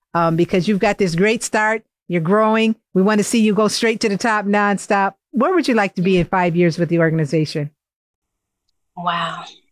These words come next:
Speaker 2: I would like to be in a building to have, like, the services I said I wanted to be providing for everyone, to be able to do that. I know right now we're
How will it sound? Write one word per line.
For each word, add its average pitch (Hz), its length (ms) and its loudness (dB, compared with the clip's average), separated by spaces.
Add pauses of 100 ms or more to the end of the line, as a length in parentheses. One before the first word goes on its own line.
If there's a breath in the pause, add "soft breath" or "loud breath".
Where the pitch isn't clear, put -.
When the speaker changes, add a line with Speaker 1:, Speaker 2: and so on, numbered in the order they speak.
(280)
Speaker 2:
I 233 180 -2
would 269 100 0
like 277 320 -2
to 233 120 -4
be 254 360 -2
in 208 140 0
a 185 240 -2
building 175 600 -2 (180)
to 190 480 4 (320)
have, 196 400 -2
like, 180 220 -6
the 190 80 -8
services 190 460 -6
I 180 100 -4
said 190 180 -6
I 185 120 -4
wanted 185 300 -6
to 180 140 -10
be - 220 -6 (440 loud breath)
providing 202 400 -4
for 202 100 -4
everyone, 202 500 -2
to 196 140 -6
be 190 180 0
able 190 160 -4
to 185 120 -6
do 190 180 -4
that. 190 360 -2
I 180 140 -4
know 185 220 -4
right 180 240 -2
now 185 300 -2
we're 180 240 -12